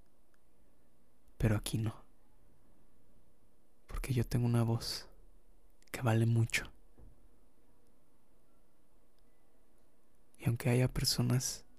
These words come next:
que no quieran escucharla o que no la valoran igual, yo sé cuánto vale. Y yo lo digo con mucho amor. Desde el amor.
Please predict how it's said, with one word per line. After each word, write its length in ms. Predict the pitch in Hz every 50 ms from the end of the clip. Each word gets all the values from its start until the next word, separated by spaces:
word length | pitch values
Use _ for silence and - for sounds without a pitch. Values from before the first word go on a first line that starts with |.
| - - - - - - - - - - - - - - - - - - - - - - - - - - - - -
que 120 | - - -
no 120 | 131 123
quieran 320 | - - - 139 135 131
escucharla 680 | 135 131 - - 143 - - - 127 131 139 131 143 - - - - - - - - - - - - - - - - - - - - - - -
o 80 | - -
que 120 | - -
no 140 | 127 117 117
la 120 | 117 120 123
valoran 380 | 120 113 113 117 117 120 120
igual, 460 | 120 113 113 110 110 117 131 131 - - - - - - - - - - - - - - - - - - - - - -
yo 100 | - 165
sé 220 | - - - -
cuánto 420 | - - - 123 120 117 - 127 120
vale. 400 | 123 127 143 127 - - - - - - - - - - - - - - - - - - - - - - - - - - - - - - - - - - - - - - - - - - - - - - - - - - - - - -
Y 80 | - -
yo 160 | - - 120
lo 100 | 123 123
digo 240 | 123 120 120 127 123
con 160 | - - 120
mucho 300 | 117 120 120 - - 123
amor. 260 | 120 120 117 120 - - - - - - - - - - - - - - - - - - - - - - - - - - - - - - - - - - - - - - - - - - - - - - - - - - - - - - - - - - - - - - - - - - - - - - - - - - - - - - - - -
Desde 240 | - 143 127 123 123
el 140 | 117 117 110
amor. 300 | 110 113 113 113 120